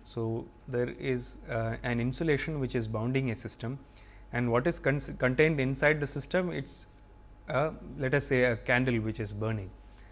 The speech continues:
So a candle is contained within the system boundaries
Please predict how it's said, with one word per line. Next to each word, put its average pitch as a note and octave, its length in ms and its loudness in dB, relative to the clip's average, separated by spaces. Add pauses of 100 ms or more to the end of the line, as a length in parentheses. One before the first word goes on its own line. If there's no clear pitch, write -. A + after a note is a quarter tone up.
(220)
So A#2+ 200 0
a A2+ 60 2
candle E3 540 6
is C#3+ 320 -2 (340)
contained D#3 520 4
within C#3 320 2
the B2 100 0
system C#3 380 -2
boundaries C3 560 0